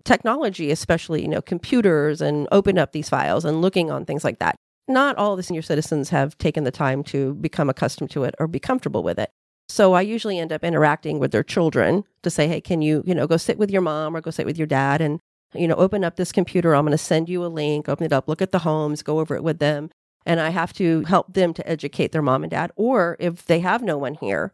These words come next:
then I will sit down and do that with them. And I will go the old-fashioned way. I will print out the papers so they can see it. I will tell them about it. I still take them to show them the homes.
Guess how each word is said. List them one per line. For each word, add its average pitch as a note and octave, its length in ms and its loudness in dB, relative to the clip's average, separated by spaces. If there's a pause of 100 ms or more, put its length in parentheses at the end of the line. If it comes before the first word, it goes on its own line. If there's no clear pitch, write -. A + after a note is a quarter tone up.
(140)
then D3+ 160 -2
I D#3 180 -2
will D#3 160 -10
sit A2+ 220 -6
down E2+ 180 -4
and G2 100 -4
do A2+ 120 -6
that D#2+ 160 -4
with C3 140 -6
them. C#3+ 140 -2
And - 120 -4
I D#3+ 100 0
will G#3+ 140 -4
go G#3 180 0
the G#3 140 2
old-fashioned G3 520 0
way. D#2 240 -10 (340)
I C3+ 100 0
will D#3+ 140 -6
print G#3+ 320 -2
out D3 220 -4
the D3+ 100 -6
papers - 420 -4
so - 80 -6
they A#2 140 -4
can B2+ 140 -10
see A#2 200 -8
it. - 80 -8
I C3+ 140 -2
will D#3+ 360 -6
tell F#3+ 220 0
them F3 140 0
about C#3 260 -2
it. G2+ 100 -2
I B2+ 120 -2
still E3 260 -4
take - 220 -4
them D#3+ 120 -6
to D3 60 -4
show G3+ 260 0
them D#3+ 140 -8
the - 80 -10
homes. G#2 340 -8